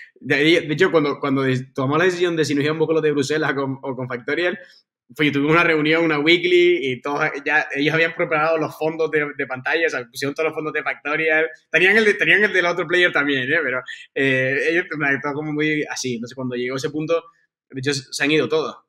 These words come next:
Eh, no ha habido nadie que, que no haya salido, ¿no?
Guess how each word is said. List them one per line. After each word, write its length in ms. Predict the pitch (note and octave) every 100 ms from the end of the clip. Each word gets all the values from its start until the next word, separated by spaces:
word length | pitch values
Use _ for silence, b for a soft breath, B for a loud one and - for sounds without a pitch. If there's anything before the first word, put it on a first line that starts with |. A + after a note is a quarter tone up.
| _ _
Eh, 920 | A#2 A#2+ A#2+ A#2 A#2 A2+ A2+ A2 - B2+
no 60 |
ha 20 |
habido 180 | B2+ C3
nadie 340 | B2+ B2+ B2 A#2
que, 680 | A#2+ A#2 A#2 A2+ A2 G#2+ _
que 600 | - A2+ A2+ A2 A2 A2 G#2+
no 140 | A2
haya 160 | A#2+ A2+
salido, 320 | A2 B2+ G#2+
¿no? 160 | -